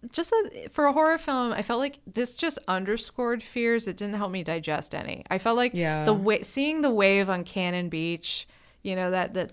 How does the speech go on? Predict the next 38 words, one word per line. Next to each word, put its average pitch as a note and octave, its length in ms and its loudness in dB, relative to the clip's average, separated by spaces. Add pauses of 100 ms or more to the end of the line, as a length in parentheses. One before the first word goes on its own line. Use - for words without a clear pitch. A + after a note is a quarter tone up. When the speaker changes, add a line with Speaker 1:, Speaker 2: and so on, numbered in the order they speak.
Speaker 2:
It's, - 220 4
it C4 120 4
was, D#4+ 280 2
it A#3+ 60 6
was, B3 260 2
it G#3+ 120 4
was G#3+ 300 2
too G3 600 2
Speaker 1:
it G#3+ 100 2
was C4 160 2
like, A#3+ 260 6
Speaker 2:
much. F3+ 460 2
Speaker 1:
this A#3+ 240 2
is, C4+ 340 -2
um, E3+ 600 0 (2500)
kinda F4+ 220 6
triggering, A3+ 640 6
<laughs> G#3 60 4
you D4+ 100 12
Speaker 2:
Yeah, B3+ 180 10
Speaker 1:
know? A#3+ 100 12
Speaker 2:
well, C4 120 12
it's, C4+ 60 10
Speaker 1:
Like, G#3 160 12
Speaker 2:
it's G#3+ 80 10
also C4+ 200 6
Speaker 1:
I - 20 2
Speaker 2:
taking C4 320 2
the F#3 80 4
mystery F#3+ 480 4
away, E3 320 6
which E3 160 0
is, E3+ 140 -4
like, D#3+ 140 0
a D#3+ 60 0
driving, E3 500 0
not G3+ 240 2
that F#3+ 260 2